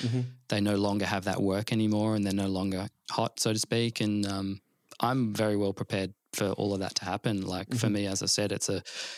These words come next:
Speaker 2: it's a, I hope I can continue doing this for forever,
Speaker 1: Mm.
Speaker 2: but, uh, it's a,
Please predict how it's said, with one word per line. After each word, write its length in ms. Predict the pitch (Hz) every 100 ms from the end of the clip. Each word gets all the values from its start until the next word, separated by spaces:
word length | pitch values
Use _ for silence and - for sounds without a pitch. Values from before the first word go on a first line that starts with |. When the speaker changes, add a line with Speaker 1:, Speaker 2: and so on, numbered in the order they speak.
| -
Speaker 2:
it's 160 | - 135
a, 300 | - 151 -
I 60 | 110
hope 220 | 120 139
I 80 | 127
can 160 | - 101
continue 340 | 98 98 95
doing 240 | 95 95
this 200 | 98 131
for 240 | - 95 92
forever, 420 | - 101 101 131
Speaker 1:
Mm. 40 | 120
Speaker 2:
but, 180 | 113 101
uh, 120 | 95 - _ -
it's 200 | 110 107
a, 160 | 98